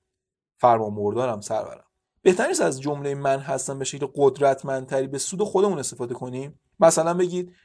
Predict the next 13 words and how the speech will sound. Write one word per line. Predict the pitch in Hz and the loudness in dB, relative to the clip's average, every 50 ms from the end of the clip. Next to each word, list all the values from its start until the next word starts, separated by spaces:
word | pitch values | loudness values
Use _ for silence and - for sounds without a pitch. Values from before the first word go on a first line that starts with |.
| _ _ _ | _ _ _
«چیزهای | - - - - 202 190 - - 202 208 220 | -8 -8 -4 -4 -4 -6 -4 4 4 6 6
بسیار | 196 175 170 190 180 180 - 190 175 175 175 175 165 170 | 4 4 4 4 4 4 0 0 2 2 2 2 0 -2
خوبی | - - - 202 202 196 | -6 -8 -6 -4 0 2
دریافت | 190 165 147 135 135 127 123 - | 4 4 4 4 2 -2 -4 -6
می‌کنم. | 127 120 - 117 117 110 98 - _ | -12 -16 -14 -12 -12 -12 -14 -16 _
خوشحال | _ - - 156 - - 156 165 170 | _ -2 0 0 2 4 4 6 10
هستم، | 165 156 151 - - 156 147 139 | 10 8 8 6 -2 -2 -4 -4
پولدار | - - 156 143 135 143 147 160 | -6 -8 -10 -4 -2 0 2 4
هستم، | 160 156 147 147 - - 156 151 139 | 4 4 2 0 -4 -8 -8 -8 -8
سالم | - - 190 175 170 175 190 196 | -6 -4 -2 0 0 2 2 0
هستم، | 190 175 180 - 170 160 156 156 - - | 0 -2 -4 -4 -6 -6 -6 -8 -6 0
عاشق | 185 202 220 226 208 208 - 226 247 247 247 | 2 4 6 6 4 4 2 2 2 2 2
هستم، | 214 196 180 - - - 143 123 107 - | 0 0 2 0 -2 -4 -6 -8 -8 -10